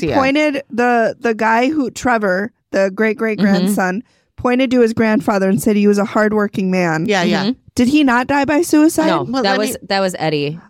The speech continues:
Speaker 1: Oh, okay.
Speaker 2: So
Speaker 1: I
Speaker 2: his, his
Speaker 1: misunderstood.
Speaker 2: grandfather was Edward. Uh,
Speaker 1: Okay.
Speaker 2: or great-grandfather, I should say.
Speaker 1: Yes.
Speaker 2: His, his grandfather was the youngest brother
Speaker 1: Okay,
Speaker 2: of
Speaker 1: so
Speaker 2: Raymond
Speaker 1: they,
Speaker 2: and,
Speaker 1: okay.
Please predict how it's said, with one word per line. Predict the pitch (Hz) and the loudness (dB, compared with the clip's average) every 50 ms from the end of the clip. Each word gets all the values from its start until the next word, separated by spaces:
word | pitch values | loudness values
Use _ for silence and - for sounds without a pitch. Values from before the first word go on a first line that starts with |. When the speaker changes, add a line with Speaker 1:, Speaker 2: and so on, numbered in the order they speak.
| _ - | _ -6
Speaker 1:
Oh, | - 240 233 233 233 226 220 214 196 - 208 | -2 0 2 2 2 2 0 -4 -6 -8 -10
okay. | 226 - 294 170 170 226 - | -10 -8 -8 -8 -8 -10 -8
Speaker 2:
So | - - 202 190 | -4 -2 0 0
Speaker 1:
I | |
Speaker 2:
his, | 202 208 | 0 0
his | 262 277 | 0 -2
Speaker 1:
misunderstood. | 285 269 - 277 262 277 233 226 - 247 | -2 -2 0 0 2 0 0 0 0 0
Speaker 2:
grandfather | 247 226 233 185 208 220 208 208 208 190 | 0 0 0 -2 -2 -2 -2 -2 -2 0
was | 180 175 170 175 - - | 0 0 -2 -2 -2 -2
Edward. | 156 151 143 139 107 104 95 156 170 _ _ _ _ _ _ _ _ _ _ _ _ _ _ _ _ _ _ _ _ - | -2 -2 -2 -4 -8 -8 -8 -10 -14 _ _ _ _ _ _ _ _ _ _ _ _ _ _ _ _ _ _ _ _ -6
Uh, | - 175 170 165 160 151 147 - | -2 0 0 2 2 0 0 2
Speaker 1:
Okay. | 170 | 2
Speaker 2:
or | 196 190 190 | 2 0 0
great-grandfather, | - 196 202 196 190 - 165 156 147 139 - - 127 131 | -2 -2 -4 -4 -2 -4 -4 -4 -4 -4 -6 -6 -4 -2
I | 131 143 | -4 -4
should | 143 - 151 - | -4 -6 -8 -6
say. | - 143 139 123 - - | -4 -4 -4 -4 -6 -6
Speaker 1:
Yes. | 190 180 143 - 254 - | -4 -4 -4 -4 -2 -2
Speaker 2:
His, | 214 208 202 190 - - _ _ - | 0 0 0 -2 -6 -10 _ _ -8
his | 170 - 220 220 240 247 233 - - _ _ _ _ _ _ _ _ _ _ _ - | -4 -2 0 0 0 -2 -4 -6 -10 _ _ _ _ _ _ _ _ _ _ _ -6
grandfather | - 196 196 190 190 185 190 - - 165 165 165 165 165 165 165 | -4 -2 0 0 0 -2 -2 -2 -2 0 0 0 0 0 0 -2
was | 165 165 165 160 160 160 - - | -2 0 0 0 0 -2 -4 -4
the | - 165 | -4 -4
youngest | 165 160 156 139 185 180 175 175 175 175 180 170 - - 180 | -4 -4 -4 -4 -2 0 0 0 0 -2 -2 -4 -6 -8 -4
brother | 156 170 170 175 165 165 165 156 165 160 156 - - | 0 2 2 4 2 2 0 0 0 0 0 0 -2
Speaker 1:
Okay, | - - 269 262 240 - | -2 -2 0 0 0 0
Speaker 2:
of | 165 156 | -2 -4
Speaker 1:
so | 160 | -2
Speaker 2:
Raymond | 156 165 160 170 165 165 165 165 160 156 - - - | -2 0 0 0 0 0 -2 -2 -2 -2 -4 -4 -4
Speaker 1:
they, | 170 | -2
Speaker 2:
and, | 165 160 156 156 160 | -2 0 0 0 -2
Speaker 1:
okay. | 185 185 170 | -4 -4 -8